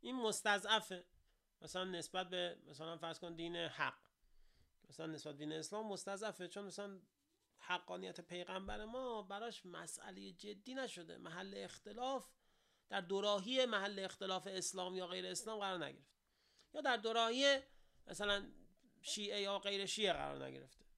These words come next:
دقت کردید؟ لذا حقانیت امام براش مسئله نشده. اینا مستضعفن.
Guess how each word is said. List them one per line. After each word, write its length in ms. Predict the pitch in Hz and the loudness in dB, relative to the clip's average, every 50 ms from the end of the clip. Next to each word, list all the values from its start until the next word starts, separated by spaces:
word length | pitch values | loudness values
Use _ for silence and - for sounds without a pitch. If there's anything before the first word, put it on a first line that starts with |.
| _ _ _ _ - | _ _ _ _ -12
دقت 200 | 160 160 156 - | -10 -10 -10 -10
کردید؟ 460 | - 165 151 143 143 143 - - - | -10 -10 -8 -8 -10 -12 -14 -16 -14
لذا 220 | 170 165 180 175 | -8 -6 -4 -4
حقانیت 560 | 160 156 165 151 - 160 156 156 156 151 147 165 | -2 -4 -6 -4 -4 -4 -4 -4 -4 -6 -6 -6
امام 320 | 160 160 170 175 170 147 | -4 -2 0 0 0 0
براش 360 | 139 139 139 135 - - - - _ - | -2 -4 -6 -6 -10 -14 -16 -18 _ -10
مسئله 360 | 147 143 - - - 151 147 | -6 -6 -6 -6 -8 -10 -10
نشده. 320 | 143 139 139 - - - _ _ _ _ _ _ _ _ _ _ _ _ _ _ | -10 -12 -14 -16 -18 -20 _ _ _ _ _ _ _ _ _ _ _ _ _ _
اینا 260 | - 214 233 240 233 | -4 -2 0 2 2
مستضعفن. 720 | 214 190 - - 190 185 180 196 214 208 202 - 170 160 156 | 2 2 2 2 2 4 6 6 6 6 4 2 -2 -6 -8